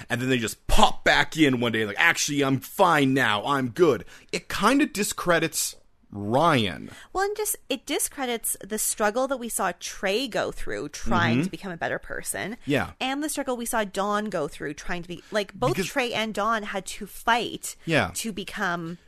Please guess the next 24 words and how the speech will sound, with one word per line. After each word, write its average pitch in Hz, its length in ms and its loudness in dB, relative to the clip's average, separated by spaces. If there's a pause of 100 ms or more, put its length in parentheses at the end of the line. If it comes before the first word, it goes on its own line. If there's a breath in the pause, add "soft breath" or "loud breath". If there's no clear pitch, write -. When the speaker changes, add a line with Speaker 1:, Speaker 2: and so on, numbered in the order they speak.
Speaker 1:
Because 156 240 0
they 165 80 4
were 160 80 4
breaking 143 640 2
from 139 540 0
a 120 120 0
cycle. - 720 -2 (920 soft breath)
And 143 300 2 (420)
yes, 185 360 0
you 208 60 2
could 160 60 -4
put 190 120 4
it 156 60 0
like, 139 140 -2
"Oh, 160 200 4
but 110 160 0
he's 143 180 -6
also 151 320 2
breaking 107 280 0
from 98 160 -2
a 90 40 -4
cycle." 85 540 -6 (500 soft breath)
But 156 260 0
they, 160 180 4